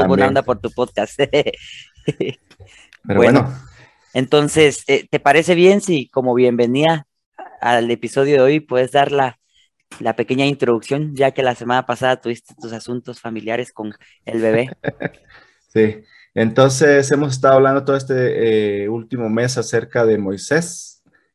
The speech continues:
Speaker 2: y, y del pueblo de Egipto, de la liberación del pueblo de Egipto. Durante, durante esos episodios estuvimos hablando hace como dos o tres semanas acerca de la Pascua,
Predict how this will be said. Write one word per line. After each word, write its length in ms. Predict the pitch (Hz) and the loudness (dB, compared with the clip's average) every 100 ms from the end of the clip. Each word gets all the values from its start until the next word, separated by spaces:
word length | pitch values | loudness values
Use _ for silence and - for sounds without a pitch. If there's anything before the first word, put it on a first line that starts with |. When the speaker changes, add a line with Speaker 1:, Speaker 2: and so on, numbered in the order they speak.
| - | -14
Speaker 2:
y, 800 | 104 104 95 95 92 87 87 - | -6 -2 0 0 0 -2 -4 -4
y 120 | 104 | -2
del 200 | 95 95 | -2 -2
pueblo 300 | - 110 120 | 2 2 4
de 80 | 110 | 2
Egipto, 560 | 110 139 131 156 151 - _ _ - | 2 -2 -2 -2 -2 -4 _ _ -2
de 100 | 107 | 2
la 140 | 107 | 2
liberación 560 | 110 107 101 101 151 151 | 4 2 2 -2 -2 0
del 140 | 135 | -2
pueblo 300 | 127 120 107 | 0 0 -2
de 60 | 107 | -4
Egipto. 420 | 120 - 117 107 | -10 -8 -2 -2
Durante, 760 | 107 104 95 101 104 101 - _ | -2 -6 -8 -2 0 -2 -6 _
durante 560 | - 117 110 110 107 113 | -2 0 0 0 2 0
esos 420 | 110 143 131 - | 2 -4 -4 -12
episodios 640 | 110 110 107 127 131 131 | -10 -10 0 4 4 4
estuvimos 480 | 127 - 107 113 - | 0 -2 -2 -2 -2
hablando 580 | 104 110 110 117 113 110 _ _ | 0 2 2 2 2 0 _ _
hace 200 | - 113 | -14 -8
como 260 | 127 113 104 | -2 0 0
dos 500 | 104 98 110 123 127 | -2 2 4 4 0
o 80 | 113 | -4
tres 200 | 110 120 | -4 -4
semanas 360 | 113 113 120 | -4 -4 -4
acerca 420 | 110 110 107 113 110 | -6 -4 -4 0 0
de 100 | 104 | 0
la 140 | 101 | 0
Pascua, 480 | 143 143 - 131 | -2 -2 -4 -6